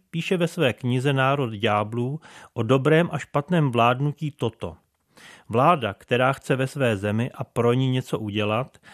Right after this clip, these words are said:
se nemůže spoléhat na sílu. Její vůdcové by měli být rozhodní v tom, čeho chtějí dosáhnout, ve své vizi, ale přitom, jak toho dosahují, být v použití moci zdrženlivý.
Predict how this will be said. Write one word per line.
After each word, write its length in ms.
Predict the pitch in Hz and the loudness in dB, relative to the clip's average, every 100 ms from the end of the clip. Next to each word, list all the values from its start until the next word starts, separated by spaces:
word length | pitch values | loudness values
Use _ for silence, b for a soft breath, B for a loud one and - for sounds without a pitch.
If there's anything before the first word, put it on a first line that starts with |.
| B | B
se 160 | - 139 | -4 0
nemůže 400 | 143 180 185 180 | 2 4 4 0
spoléhat 580 | - - 135 143 151 131 | -2 -2 2 2 0 0
na 160 | 123 | -2
sílu. 480 | 113 - 123 95 92 - _ B B B - | -2 -6 -6 -6 -8 -16 _ B B B -6
Její 220 | 120 120 | -2 0
vůdcové 680 | 117 165 - - 202 113 | -2 -4 -6 -4 0 0
by 120 | 104 117 | 0 0
měli 260 | 123 135 | 0 -2
být 200 | 147 143 | -4 -4
rozhodní 480 | 139 135 147 156 165 | -2 0 -2 0 -2
v 140 | - | -4
tom, 380 | - 113 117 139 - | -4 -2 0 -2 -4
čeho 260 | 139 135 | -4 -2
chtějí 280 | 135 156 151 | -4 -4 -2
dosáhnout, 760 | 135 - 147 143 113 98 92 | -4 -2 0 0 -2 -4 -6
ve 100 | 120 | -8
své 300 | 120 156 147 | -6 -2 -2
vizi, 380 | 127 127 101 87 - b b b b | 0 -2 -2 -8 -12 b b b b
ale 220 | - 120 110 | -2 -2 -2
přitom, 580 | - - 202 127 101 104 | -6 -6 -2 0 -2 -4
jak 320 | 117 127 - | -4 -4 -4
toho 240 | - 185 | -4 -2
dosahují, 640 | 127 107 123 104 104 95 107 B B B 123 | -2 -2 -4 -4 -6 -10 -14 B B B -10
být 240 | 127 - | -8 -10
v 60 | - | -2
použití 580 | 135 147 160 175 185 | 2 2 0 -2 -2
moci 320 | 156 139 - 139 | 0 0 -2 -6
zdrženlivý. 760 | 123 120 117 107 98 92 95 | -2 -2 0 -2 -4 -6 -12